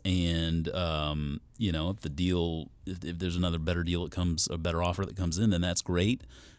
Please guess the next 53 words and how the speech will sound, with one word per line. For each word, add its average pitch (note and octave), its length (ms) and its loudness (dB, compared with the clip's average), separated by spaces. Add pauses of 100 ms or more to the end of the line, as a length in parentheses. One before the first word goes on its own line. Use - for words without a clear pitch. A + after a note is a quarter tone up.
(160)
I B2+ 40 6
mean, D3 320 10
the B2+ 120 2
downside D#3 540 6
to D3 60 4
that D3+ 200 6
is, F#3 320 6
I - 80 4
mean, A#2 140 8
if G2 80 2
for - 120 -2
some C3 320 10
reason C3 260 10
the G#2 80 8
deal A#2 180 8
gets A2+ 200 4
called G#2+ 360 6
off, B2+ 340 6
then G#2 180 8
you A#2 80 10
have A2 160 6
to G#2+ 80 2
wonder, A2 520 6
okay, G#2 520 2 (300)
you B2+ 80 6
have B2+ 80 6
to C3+ 40 8
ask A#2+ 260 6
yourself G#2+ 240 4
a E2+ 40 -4
question D#3+ 320 4
at D2+ 80 0
least, F#2+ 260 0
is G2 140 2
LinkedIn G2+ 280 2
a F#2 40 2
business F#2 360 2
that F#2 120 2
I F2 40 4
wanna F#2 220 2
continue G#2 460 4
owning? A2+ 380 4 (600)
And F2+ 840 2 (920)
I, C3 220 2
you D3 140 8
know, A#2 240 4
I - 60 2
mean, A2+ 100 10
that's C3 180 6
everybody's, A2 560 8 (240)
everybody's G2+ 340 2
kind G#2+ 180 2
of F2 280 -4